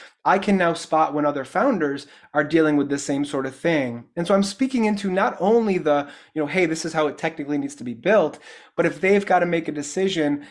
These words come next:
and they're being too perfectionistic or doing other things that are, that are slowing growth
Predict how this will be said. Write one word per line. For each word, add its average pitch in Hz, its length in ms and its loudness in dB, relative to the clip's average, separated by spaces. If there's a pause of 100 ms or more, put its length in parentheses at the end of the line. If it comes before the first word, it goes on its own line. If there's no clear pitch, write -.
(160)
and 160 100 0
they're 147 80 4
being 156 260 2
too 165 200 -8
perfectionistic 151 1040 -4 (260)
or 147 180 4
doing 175 280 4
other 160 180 4
things 170 320 -2
that 151 140 2
are, 143 260 0
that 151 100 0
are 139 140 -2
slowing 160 460 0
growth 170 420 0